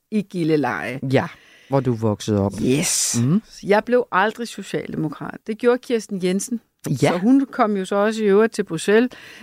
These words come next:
Speaker 1: øh, og en stor hilsen til dig, Kirsten, hvis du hører det her, for det er jo ret sjovt, og vi har jo mødtes en gang imellem også i voksenlivet, ikke? Men jeg blev ikke socialdemokrat, for jeg,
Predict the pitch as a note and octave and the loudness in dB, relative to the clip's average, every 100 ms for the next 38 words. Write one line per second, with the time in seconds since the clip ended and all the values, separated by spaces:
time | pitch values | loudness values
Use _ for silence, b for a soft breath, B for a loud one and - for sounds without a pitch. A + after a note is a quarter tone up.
0 | B - F#3+ F3+ F3 E3+ - F3 E3 - | B 0 4 4 2 0 0 0 0 2
1 | A3 G#3 G#3+ G3+ G#3 F#3 E3+ F#3 - G3+ | 2 4 2 0 -4 -2 0 0 0 -2
2 | F#3+ F3+ F3 E3+ G3 A3+ A3+ G#3+ G3 B | -2 -10 -8 0 2 4 4 2 0 B
3 | B B G3 A#3+ G#3 F3 F#3 - E3+ - | B B 2 2 4 0 -2 -2 -2 0
4 | F3+ F3+ G3 F#3+ F#3 F#3+ G#3 F#3+ E3 - | -2 0 2 2 2 2 0 0 -2 -2
5 | F3 E3 D3+ E3+ E3 D#3+ - E3+ D#3+ - | -2 -2 -4 -2 0 0 -2 -2 -2 -2
6 | F3+ D#3 D3+ F3+ A3 C#4+ B B B C4 | -6 -6 -2 0 0 -2 B B B -2
7 | D#4 E4+ F4+ F4+ - - D3 - E3 D#3 | 0 2 2 0 -6 -6 -6 -6 -8 -6
8 | - F3+ B3+ | -6 -2 -2